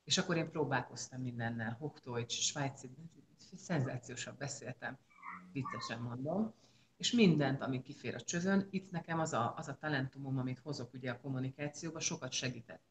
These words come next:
Azonnal ismételtem, meghallgattam, visszamondtam mondatokat. Nem mindig tudtam, hogy pontosan mi az, de úgy nagyjából a gyerekek miatt. Iskola, óvoda,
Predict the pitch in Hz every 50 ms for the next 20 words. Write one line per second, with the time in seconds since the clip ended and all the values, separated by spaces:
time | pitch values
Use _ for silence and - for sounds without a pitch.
0 | - _ _ - 175 175 175 156 147 147 139 135 135 - - 143 131 131 - -
1 | 113 123 - - 127 110 117 123 _ _ _ _ _ - 208 208 - 190 175 165
2 | 165 156 156 - - 156 151 151 151 151 143 - - 139 131 127 120 127 - -
3 | 131 123 123 135 147 147 143 131 127 127 - 131 - - - - - - 349 349
4 | 349 349 - - - 330 320 311 311 311 320 302 262 240 214 202 190 185 190 170
5 | 160 - - 160 156 147 - 151 143 139 - 135 - - 143 147 180 220 233 233
6 | 220 220 226 214 220 - - - - - - _ - - 190 196 175 156 135 131
7 | 127 123 107 - 82 73 - - _ _ _ _ _ _ _ _ - - 156 156
8 | 175 160 156 151 - 143 131 - - 143 98 - - _ _ _ _ - 190 175
9 | - - - 175 170 165 - 165 143 143 135 127 - - -